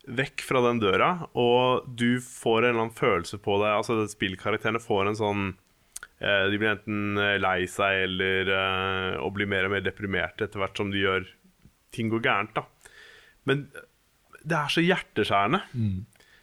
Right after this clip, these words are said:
Speaker 1: eh, rett og slett. Og om natta så må du jo sende ut, eh, en person for å, mm,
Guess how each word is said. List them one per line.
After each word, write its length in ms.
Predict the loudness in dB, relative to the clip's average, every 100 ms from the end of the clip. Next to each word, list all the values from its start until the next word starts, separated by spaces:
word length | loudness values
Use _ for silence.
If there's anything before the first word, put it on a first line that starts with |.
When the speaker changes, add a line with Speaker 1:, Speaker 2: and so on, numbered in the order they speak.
| _
Speaker 1:
eh, 380 | 4 6 6 6
rett 180 | 4 2
og 60 | 0
slett. 480 | 0 -2 -12 -14 -12 -2
Og 560 | 2 4 4 2 0
om 140 | 0 0
natta 340 | -2 -2 -2
så 120 | 0 0
må 280 | 2 2
du 100 | 2 4
jo 440 | 4 4 4 2
sende 500 | 2 0 0 0 -2
ut, 560 | -2 -2 -4 _ _ 0
eh, 560 | 2 2 0 0 0 -2
en 100 | -4
person 460 | -8 -4 -4 -4
for 200 | -4 0
å, 380 | 2 2 2 0
mm, 440 | -2 -6 -6 -8